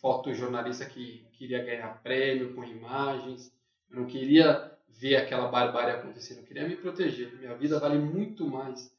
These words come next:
do que qualquer imagem, do que qualquer, é, é, é, situação dessa vida. Então, quando,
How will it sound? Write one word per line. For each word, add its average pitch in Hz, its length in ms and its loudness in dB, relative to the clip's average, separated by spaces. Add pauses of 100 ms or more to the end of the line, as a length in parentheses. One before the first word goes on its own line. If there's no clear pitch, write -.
(220)
do - 80 -16
que 127 140 -16
qualquer 143 360 0
imagem, 127 540 0
do - 80 -12
que 135 80 -16
qualquer, 156 800 -2 (240)
é, 127 100 -2
é, 123 960 0
é, 107 40 -10
situação 139 880 -6 (200)
dessa 135 360 -4
vida. 123 320 -10 (480)
Então, 135 480 -4 (260)
quando, 185 420 10